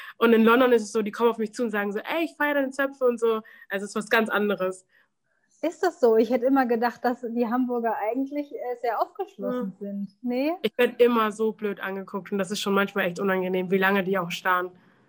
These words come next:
Speaker 2: Aha, okay. Krass, das, äh, das, äh, überrascht mich, aber,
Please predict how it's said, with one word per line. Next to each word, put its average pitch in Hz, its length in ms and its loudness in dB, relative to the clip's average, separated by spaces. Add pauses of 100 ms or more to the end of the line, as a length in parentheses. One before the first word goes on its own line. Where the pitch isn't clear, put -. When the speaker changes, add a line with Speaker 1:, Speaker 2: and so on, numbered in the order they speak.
(280)
Speaker 2:
Aha, 262 300 -4 (200)
okay. 208 440 -6 (360)
Krass, 302 200 0 (220)
das, 269 200 2
äh, 254 180 4
das, 277 220 2
äh, 247 280 4
überrascht 247 460 2
mich, 349 260 0
aber, 262 220 2